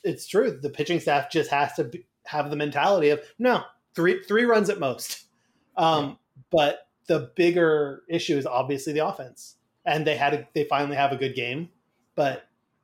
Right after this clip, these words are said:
Speaker 1: they've had basically two good games. What, three good games, I guess, including, sorry. Oh, wow. They've scored. So before that, during that winning streak, they did score six,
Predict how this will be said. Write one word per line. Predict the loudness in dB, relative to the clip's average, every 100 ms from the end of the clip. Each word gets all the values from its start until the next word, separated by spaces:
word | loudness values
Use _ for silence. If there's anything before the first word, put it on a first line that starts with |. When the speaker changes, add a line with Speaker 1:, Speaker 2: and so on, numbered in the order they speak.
| _
Speaker 1:
they've | 0 2
had | 0 2
basically | 0 -2 -4 -6 -6 -14
two | -2 -2 0
good | -2 0
games. | 0 0 -2 -8 -14 -20 _ _ _ _ _ _ _ _ _ _
What, | -4 -4 -4
three | -4 -2
good | -2 -2
games, | -8 -6
I | -8
guess, | -6 -6
including, | -10 -8 -6 -6 -10 -12 -20 _ _ _ _ _ _ _ _ _ _ _ _
sorry. | _ 2 2 0 -10 _
Oh, | 0
wow. | 2 0 -2 -10 _ _ -2
They've | -2
scored. | 2 4 4 2 -4 _
So | 0
before | 2 4 4 4
that, | 4 2 -2 _ _ _ _ _ -2
during | 2 4 4
that | 4
winning | 2 0
streak, | -2 0
they | 2
did | 2
score | 2 0
six, | 0 -2 -2 -2